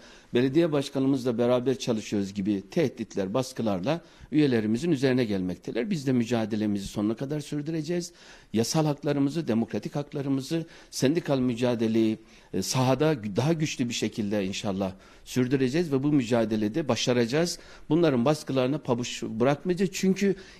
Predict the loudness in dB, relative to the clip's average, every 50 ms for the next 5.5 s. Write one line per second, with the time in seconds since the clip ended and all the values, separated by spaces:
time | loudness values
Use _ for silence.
0 | -2 0 0 2 2 0 2 4 4 4 6 6 6 6 6 4 4 4 4 4
1 | 4 4 2 0 2 4 4 4 4 6 4 2 2 0 -2 -4 -4 -4 -6 -14
2 | -20 -20 -20 -16 -6 0 2 2 2 2 4 4 4 6 6 4 4 4 2 2
3 | 2 2 4 2 4 4 2 0 2 2 2 2 2 2 2 4 4 6 6 4
4 | 4 4 2 0 0 -2 0 2 4 4 4 4 4 4 4 4 2 0 0 -2
5 | -6 -8 -4 0 2 2 2 0 -2